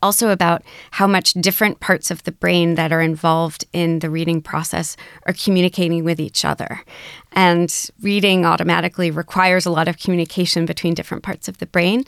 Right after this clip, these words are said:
And when you watch somebody who's dyslexic reading, their different parts of the brain are not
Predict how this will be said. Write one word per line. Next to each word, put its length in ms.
And 100
when 140
you 200
watch 340
somebody 320
who's 200
dyslexic 680
reading, 480
their 440
different 320
parts 240
of 80
the 80
brain 240
are 100
not 240